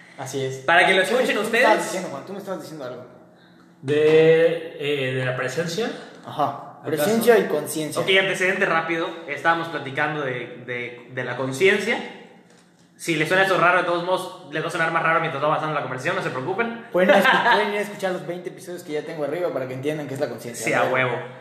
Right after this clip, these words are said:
Speaker 2: Conciencia, presencia.
Speaker 1: Da igual.
Speaker 2: Estábamos hablando de cosas muy interesantes, entonces ahí va la conversación, compadres.
Speaker 3: Ah, bueno, hablábamos de que, a ver, estás pasando.
Speaker 2: Güey, pues, ¿sabes qué? Yo creo que voy a tratar de atravesar de una vez el punto que quería atravesar.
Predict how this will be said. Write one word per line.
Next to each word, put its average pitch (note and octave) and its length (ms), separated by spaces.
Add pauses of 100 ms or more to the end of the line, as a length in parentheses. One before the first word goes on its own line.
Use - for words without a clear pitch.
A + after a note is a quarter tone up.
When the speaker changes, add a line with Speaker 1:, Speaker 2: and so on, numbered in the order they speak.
(100)
Speaker 2:
Conciencia, F3 1160
presencia. D#3+ 720
Speaker 1:
Da E3 80
igual. D3 280
Speaker 2:
Estábamos F#3 480
hablando D#3+ 300
de - 60
cosas D3 200
muy C3+ 140
interesantes, A#2+ 500
entonces C3+ 320
ahí C#3 100
va C3+ 100
la C3+ 120
conversación, A#2 480
compadres. A2+ 580 (1600)
Speaker 3:
Ah, C3+ 80
bueno, F3 180
hablábamos F3 460
de C3+ 140
que, B2+ 380 (500)
a - 80
ver, A#2 100
estás - 160
pasando. - 320 (460)
Speaker 2:
Güey, G3+ 180
pues, A3 120
¿sabes B3+ 180
qué? A#3 140
Yo B3+ 140
creo A3+ 120
que - 600
voy E3 180
a G3+ 120
tratar F3 180
de F#3 60
atravesar E3+ 400
de F3+ 60
una D#3+ 120
vez D#3+ 140
el E3 80
punto D#3+ 240
que C#3+ 100
quería C3+ 180
atravesar. C3 460